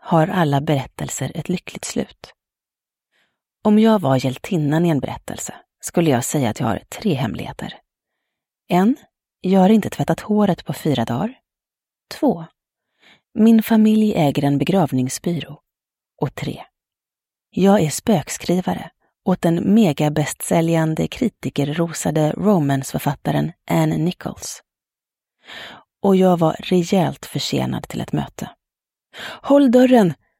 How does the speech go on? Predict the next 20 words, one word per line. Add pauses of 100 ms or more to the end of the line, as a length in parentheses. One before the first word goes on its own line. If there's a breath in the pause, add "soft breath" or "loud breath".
(300)
ropade
jag, (340)
samtidigt
som
jag
passerade
säkerhetspersonalen
vid
ingången
och
spurtade
mot
hissarna. (1120)
"Hallå?" (800)
ropade
den
förvirrade
säkerhetsvakten
efter
mig.